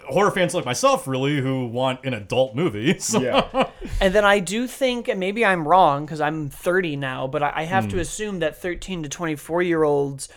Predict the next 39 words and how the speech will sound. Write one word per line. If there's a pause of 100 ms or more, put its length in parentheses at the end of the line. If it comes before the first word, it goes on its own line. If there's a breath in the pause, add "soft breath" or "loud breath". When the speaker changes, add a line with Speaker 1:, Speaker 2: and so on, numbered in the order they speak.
(400 loud breath)
Speaker 3:
when
they
see
a
property (560)
that
they
don't
have
awareness
of, (200)
are
like, (840)
"Just
go
do
a
new
thing." (340)
Speaker 1:
Yeah.
Speaker 3:
Like,
why
Speaker 1:
And
Speaker 3:
are
you
even
doing
this?
Speaker 1:
No,
exactly.
And,
you
know,
I
know
there's
a
lot
of,